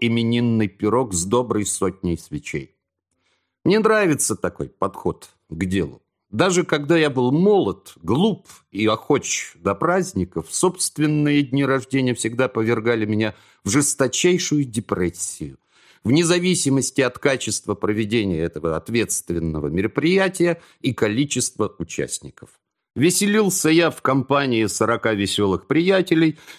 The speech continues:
или пил дешёвое вино в подъезде с малознакомым угрюмым типом. Какая разница? «Поздравляю!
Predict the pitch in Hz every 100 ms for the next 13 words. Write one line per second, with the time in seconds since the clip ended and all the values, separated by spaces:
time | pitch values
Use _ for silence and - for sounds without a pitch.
0 | - 208 202 - 208 202 151 156 190 185
1 | 151 120 139 170 - 113 95 101 113 107
2 | 95 104 98 - - 139 135 123 123 120
3 | - 170 151 110 113 87 139 165 120 85
4 | - 101 - 87 80 _ - - - 233
5 | 220 180 151 151 151 139 92 95 - -
6 | 78 - _ _ _ 90 101 98 110 117
7 | 120 123 117 95